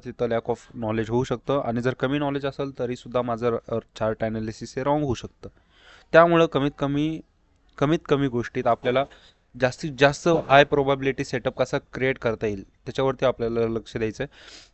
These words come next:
दुसरी गोष्ट म्हणजे रॉंग माइंडसेट. रॉंग माइंडसेट असा की कुठल्या इन्फ्लुएन्सरने आज वन थाउजंड डॉलरचा आज, अ, स्क्रीनशॉट टाकला, माझा पण तेवढाच व्हायला पाहिजे,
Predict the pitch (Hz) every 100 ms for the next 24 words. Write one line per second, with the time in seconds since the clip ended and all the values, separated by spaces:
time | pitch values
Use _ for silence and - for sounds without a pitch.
0 | _ 123 131 175 165 156 170 156 147 147
1 | 131 135 117 110 90 - _ _ - 143
2 | 160 156 151 160 139 - 123 127 127 127
3 | 139 135 120 139 135 131 135 135 127 127
4 | - _ - 113 123 120 117 120 120 113
5 | 117 - 120 113 110 - 113 107 107 104
6 | 101 _ _ _ _ _ _ _ - 123
7 | 117 131 123 110 107 101 107 110 131 139
8 | 123 123 131 107 110 110 101 95